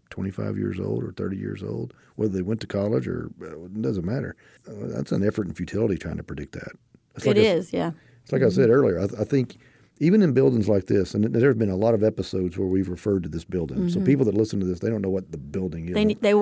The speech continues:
Speaker 2: they're gonna wanna come see it.
Speaker 1: Unless
Speaker 2: That's
Speaker 1: they
Speaker 2: for sure.
Speaker 1: <laughs> Well, a lot of them have Googled it, and a lot of people that listen to this out of state and out of country have Googled it and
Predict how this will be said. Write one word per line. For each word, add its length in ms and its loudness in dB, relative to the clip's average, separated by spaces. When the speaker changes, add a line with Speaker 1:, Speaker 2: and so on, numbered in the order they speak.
Speaker 2:
they're 120 4
gonna 180 2
wanna 200 0
come 180 -2
see 320 2
it. 60 6
Speaker 1:
Unless 140 6
Speaker 2:
That's 160 6
Speaker 1:
they 40 -4
Speaker 2:
for 100 8
sure. 520 8
Speaker 1:
<laughs> 120 4
Well, 560 8
a 20 8
lot 160 10
of 60 8
them 100 8
have 140 4
Googled 340 8
it, 180 6
and 280 2
a 200 4
lot 200 6
of 100 6
people 240 4
that 60 6
listen 240 4
to 60 4
this 160 4
out 120 4
of 80 4
state 280 2
and 80 -2
out 80 -2
of 60 -4
country 360 -2
have 160 -4
Googled 320 0
it 100 -2
and 280 -4